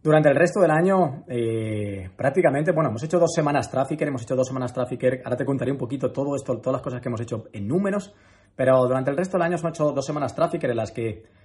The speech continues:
fíjate lo que tiene, eh, lo que, el compromiso que tiene, eh, abrazar una misión. ¿Cuál es el compromiso que tiene abrazar una misión? Pues que si estás de acuerdo, como te decía en la semana, en el kickoff, en hacer algo, tener una misión y demás,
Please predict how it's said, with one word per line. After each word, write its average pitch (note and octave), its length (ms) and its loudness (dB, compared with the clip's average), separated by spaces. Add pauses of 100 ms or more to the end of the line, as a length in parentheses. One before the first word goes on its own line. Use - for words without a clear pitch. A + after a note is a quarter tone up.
fíjate D3+ 280 2
lo D#3 100 0
que D#3+ 80 -2
tiene, C#3+ 540 -4 (400)
eh, G#2 800 -6
lo C#3 140 0
que, B2+ 440 0 (580)
el C3 400 -4
compromiso C#3 440 0
que E3 100 -2
tiene, D3 380 -2 (100)
eh, G2+ 480 -10
abrazar A2+ 340 -4
una C3 140 -2
misión. G2+ 460 -6 (680)
¿Cuál D3 140 2
es F3 80 -4
el F3+ 80 0
compromiso D3+ 420 2
que B2+ 80 0
tiene C3+ 160 -4
abrazar A#2+ 240 -2
una A#2+ 160 -6
misión? G#2+ 400 -4
Pues G#2 380 -8 (400)
que A#2+ 180 -2
si A#2+ 180 -4
estás D3+ 220 4
de E3 60 2
acuerdo, D#3 280 2
como C#3+ 120 -2
te C3+ 80 0
decía C3+ 360 -2
en A#2+ 80 -6
la A#2 60 -6
semana, B2 340 -6
en G#2+ 320 -8
el F#2+ 100 -12
kickoff, C#3+ 440 2
en G2+ 80 -12
hacer A#2 200 -8
algo, A#2+ 260 -2
tener G#2+ 180 -8
una C3 100 -6
misión B2+ 460 -2
y F#2+ 40 -10
demás, D#3+ 380 -4